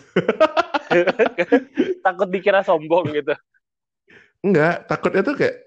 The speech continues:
Speaker 1: ya namanya kita kan lagi di pandemi gini kan, virus dan
Speaker 2: Iya.
Speaker 1: segala macem. <laughs> Mau lu pakai masker, kadang kan kita nggak bisa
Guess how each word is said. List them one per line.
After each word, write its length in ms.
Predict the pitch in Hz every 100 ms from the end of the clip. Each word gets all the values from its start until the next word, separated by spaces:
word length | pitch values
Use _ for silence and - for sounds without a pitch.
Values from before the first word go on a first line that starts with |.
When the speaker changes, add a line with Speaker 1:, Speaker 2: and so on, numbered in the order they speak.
| _ _
Speaker 1:
ya 400 | 117 104 101 - _ _ -
namanya 320 | 104 110 131
kita 240 | 143 160
kan 80 | 185
lagi 380 | 151 117 110 107
di 80 | 110
pandemi 480 | 104 101 98 98 98
gini 240 | 107 123
kan, 300 | 110 98 98
virus 320 | - 101 104 104
dan 80 |
Speaker 2:
Iya. 40 | 98
Speaker 1:
segala 180 | 104 98
macem. 640 | 98 98 107 101 101 110 - _ _ _ -
<laughs> 460 | - - - 113 - _ _ _ - - _ _ -
Mau 160 | 110 104
lu 400 | 107 110 110 113
pakai 240 | 117 110
masker, 480 | 110 - 139 143 143
kadang 280 | 117 131 190
kan 40 | - _
kita 160 | 123 117
nggak 200 | 170 104
bisa 140 | 107